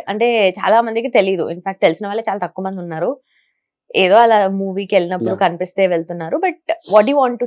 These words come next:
Speaker 1: suggest, suggest? అంటే generally జనాలకి ఫిల్మ్ గురించి ఏం చెప్పాలనుకుంటున్నారు? జనాలు ఏం మిస్ అవ్వకూడదు ఫిల్మ్ లో ఉంది?
Speaker 2: మిస్ అవ్వకూడదు ఫిల్మ్ లో అంటే కథ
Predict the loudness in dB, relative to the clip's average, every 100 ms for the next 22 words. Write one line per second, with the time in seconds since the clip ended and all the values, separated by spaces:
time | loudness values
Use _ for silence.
0 | -4 -6 -6 -4 -2 -2 -2 -6 -6 -2
1 | -2 -4 -6 -6 -8 _ _ -4 -2 -2
2 | -4 -4 2 2 2 -2 -4 -4 -4 -4
3 | -4 -6 -6 -10 -12 -10 -12 -12 -8 -2
4 | -2 -2 -4 -4 -6 -10 -2 -2 0 -2
5 | -2 -2 -4 -6 -12 _ _ _ -12 -4
6 | -2 -2 -4 -10 -18 _ _ _ -6 -4
7 | -4 -6 -6 -6 -2 0 0 -2 -6 -10
8 | -8 -6 -8 -8 -8 -8 -12 -12 -12 -14
9 | _ _ _ _ _ _ _ _ _ _
10 | _ _ _ _ _ _ 0 4